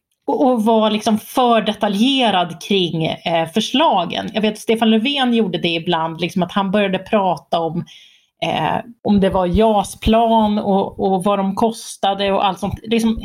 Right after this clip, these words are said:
man ska inte gå in på såna detaljer. Det, det, det är inte intressant för någon. Eh, prata då istället var, var liksom, varför det är viktigt att ha, eh, jas-plan. Eh,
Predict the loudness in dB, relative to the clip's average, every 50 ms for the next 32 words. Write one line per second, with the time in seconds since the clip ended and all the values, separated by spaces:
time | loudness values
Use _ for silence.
0 | -12 -14 _ _ _ _ _ _ -2 -2 0 0 0 0 2 2 0 0 0 0
1 | 0 0 0 0 0 -2 -2 -2 -2 -2 -2 -2 -2 -6 -2 -2 -2 0 0 0
2 | -2 -2 -2 -4 -4 -6 -4 -2 -2 0 0 -2 -4 -6 -4 -4 -2 -2 -2 -4
3 | -6 -8 -12 -14 -18 _ _ -4 0 0 0 2 2 0 0 0 -4 -6 -4 -2
4 | -2 -2 -4 -8 -8 -4 0 0 0 0 -2 -10 -8 -8 -8 -10 _ _ _ -2
5 | -2 0 -2 0 2 2 2 2 2 0 -2 -2 2 2 0 0 0 -2 -2 -2
6 | -4 -6 -4 -4 -2 0 0 0 0 0 -4 -10 -8 -4 -2 0 2 0 0 -2
7 | -4 -4 -4 -4 -4 -6 -10 -14 _ -16 -4 0 2 2 2 0 -2 -6 -6 -4
8 | -2 -2 -2 -2 -4 -4 -4 -14 _ _ -6 -6 -6 -6 -6 -2 -2 -2 0 2
9 | 2 2 4 4 2 0 0 -4 -10 _ _ _ _ -4 -2 -2 0 0 -2 -2
10 | -2 -2 -2 -2 -2 -4 -8 -8 _ -4 -4 -4 -6 -10 -18 _ _ _ _ _
11 | -4 -2 0 0 0 -2